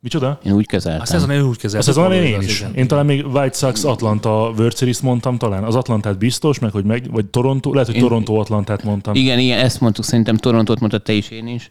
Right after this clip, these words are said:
Speaker 1: Én biztos, hogy az Atlantát mondtam, meg az Atlanta bajnoki címét, és ezt egyébként továbbra is
Speaker 2: Ez,
Speaker 1: tartom,
Speaker 2: és ez
Speaker 1: mert
Speaker 2: tök versenyben van, ez tök jó.
Speaker 1: ro-, rohadt, rohadt jó a csapat. Na, nézzünk egy picit tovább. Mi lesz az él centrában?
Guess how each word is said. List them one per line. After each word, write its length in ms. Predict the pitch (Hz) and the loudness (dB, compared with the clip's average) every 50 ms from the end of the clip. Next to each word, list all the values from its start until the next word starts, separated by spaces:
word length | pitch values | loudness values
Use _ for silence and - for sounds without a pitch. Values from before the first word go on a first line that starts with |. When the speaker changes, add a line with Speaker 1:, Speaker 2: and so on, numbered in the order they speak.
| _ - | _ -2
Speaker 1:
Én 80 | 143 147 | 2 2
biztos, 180 | 165 - 156 | 2 2 4
hogy 100 | 120 127 | 2 2
az 60 | 123 120 | 2 2
Atlantát 420 | 117 - 117 110 110 107 113 104 | 0 0 0 0 0 2 0 0
mondtam, 260 | 123 123 120 117 123 | 2 2 2 2 2
meg 100 | 120 117 | 2 2
az 80 | 117 113 | 2 2
Atlanta 320 | 117 107 110 107 104 110 | 0 -2 -2 -2 -2 0
bajnoki 380 | 101 104 101 98 95 92 - 101 | 0 0 0 0 -2 -2 -4 -6
címét, 380 | - - 113 113 120 117 - | -2 0 2 2 2 2 2
és 220 | 127 110 - - - - _ | 0 -2 -2 -4 -10 -12 _
ezt 300 | - 123 113 104 - - | -4 -4 -4 -4 -4 -6
egyébként 300 | 120 110 107 - 127 117 | -6 -6 -4 -4 -4 -2
továbbra 320 | 127 120 104 101 104 110 110 | -2 -2 -4 -2 0 0 0
is 60 | 101 | 0
Speaker 2:
Ez, 60 | - | 0
Speaker 1:
tartom, 300 | - 113 110 107 - 113 | 0 0 2 2 2 2
Speaker 2:
és 60 | 113 | 4
ez 60 | 113 | 4
Speaker 1:
mert 120 | 113 110 - - | 2 2 0 0
Speaker 2:
tök 180 | 117 104 - | -2 -2 -2
versenyben 500 | - 95 90 - - 98 92 95 95 92 95 | -6 -8 -8 -6 -2 2 4 4 4 4 2
van, 80 | 98 | 2
ez 80 | 95 - | 0 0
tök 220 | 113 98 95 - | -2 -4 -2 -2
jó. 80 | 101 117 | 0 0
Speaker 1:
ro-, 100 | 113 110 | 0 0
rohadt, 380 | 113 117 98 90 92 92 - - | 0 0 0 0 -4 -6 -6 -6
rohadt 360 | - 113 110 98 95 92 - | -2 -2 0 0 -2 -2 0
jó 140 | 107 101 95 | 0 0 2
a 40 | 95 | 2
csapat. 280 | 90 - 104 - 110 101 | 0 0 -2 0 0 2
Na, 160 | 139 160 135 | 2 2 4
nézzünk 280 | 143 170 165 156 156 139 | 4 2 2 2 2 0
egy 80 | 123 | 0
picit 240 | - 143 - 135 117 | 0 0 0 0 0
tovább. 240 | - 135 127 120 113 | 0 2 2 2 2
Mi 100 | 135 156 | 4 4
lesz 160 | 160 143 117 | 2 2 2
az 80 | 123 120 | 2 0
él 200 | 123 117 113 110 | 2 2 2 0
centrában? 680 | - 117 113 110 104 113 110 107 104 107 107 104 | 2 2 0 2 2 0 0 0 0 0 0 0